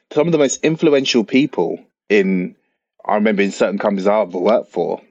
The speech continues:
they don't have a team necessarily, but if I said I want someone to lead an agenda, I'll go to them first. And if you said,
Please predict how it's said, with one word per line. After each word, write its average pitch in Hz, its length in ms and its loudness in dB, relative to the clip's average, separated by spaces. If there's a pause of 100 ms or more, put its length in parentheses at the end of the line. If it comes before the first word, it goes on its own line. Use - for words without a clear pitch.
(300)
they 160 160 2
don't 170 220 -2
have 107 180 0
a 92 60 0
team 185 280 2
necessarily, 92 760 0
but - 160 0
if - 140 0
I 135 60 0
said 117 180 -2
I 104 40 2
want 104 240 -2
someone 95 260 0
to - 120 -6
lead 92 260 0
an 90 80 0
agenda, 87 580 -2 (220)
I'll 107 160 0
go 104 180 2
to 101 160 0
them 98 180 0
first. 123 460 -2 (300)
And 113 120 2
if 143 120 0
you 165 60 0
said, 123 300 0